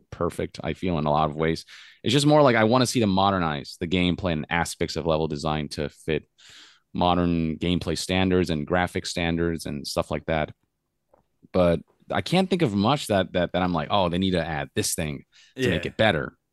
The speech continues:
Speaker 1: you know, 'cause it's just so good on its own.
Speaker 2: It's already, <laughs> it's already that damn good.
Speaker 1: Yeah, yeah,
Speaker 2: Yeah.
Speaker 1: yeah, yeah.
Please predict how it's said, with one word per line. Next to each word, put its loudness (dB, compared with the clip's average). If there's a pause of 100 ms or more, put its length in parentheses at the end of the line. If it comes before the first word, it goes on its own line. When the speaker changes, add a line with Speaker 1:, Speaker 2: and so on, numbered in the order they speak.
(440)
Speaker 1:
you -10
know, -6
'cause -12
it's -10
just -8
so 2
good 0
on -4
its -10
own. -4
Speaker 2:
It's -6
already, -4
<laughs> -10
it's -2
already 2
that -2
damn -6
good. -12 (340)
Speaker 1:
Yeah, 2
yeah, 4
Speaker 2:
Yeah. 4
Speaker 1:
yeah, 0
yeah. -2